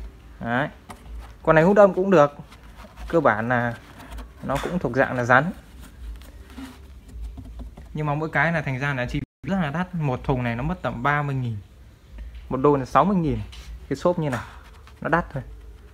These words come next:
Chứ còn hút âm cũng được. Nhưng mà cái này là phải đặt vào những cái chỗ nào nó bị quẩn âm thì mới xử lý được. Còn như thế này là, ờ, chưa được khoa học lắm. Đây nha, nói đây gọi nói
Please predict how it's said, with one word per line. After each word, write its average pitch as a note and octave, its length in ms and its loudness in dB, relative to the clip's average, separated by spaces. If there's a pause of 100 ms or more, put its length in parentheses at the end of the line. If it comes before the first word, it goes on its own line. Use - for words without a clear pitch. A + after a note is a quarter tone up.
(400)
Chứ D3+ 80 -2
còn C#3 120 2
hút D#3+ 140 -2
âm D#3+ 200 0
cũng F#3+ 200 -4
được. - 200 -2 (200)
Nhưng C#3+ 140 -4
mà C3 60 -4
cái C3+ 120 -4
này A2+ 300 -4
là A2 200 -6 (520)
phải A2+ 120 -6
đặt A#2+ 240 2
vào A#2+ 140 0
những B2+ 140 -4
cái D3 100 -6
chỗ D3+ 160 -4
nào B2 160 -2
nó C#3+ 120 -6
bị D3+ 180 -8
quẩn A#2+ 300 0
âm C#3+ 280 -2
thì B2 100 -4
mới A#2+ 120 -4
xử A2+ 140 -6
lý A2+ 160 -4
được. C3+ 220 -6 (100)
Còn G#2+ 280 -8
như A2 100 -8
thế B2 140 -8
này G#2 240 -8
là, G2+ 120 -8 (840)
ờ, G#2+ 280 -4
chưa F3 160 4
được - 140 -2
khoa C#3 140 2
học A2 180 0
lắm. G#2+ 240 -2 (840)
Đây D3+ 100 4
nha, F3 140 6 (100)
nói D3+ 500 6
đây F#3+ 140 2
gọi D#3+ 160 4
nói C#3+ 340 4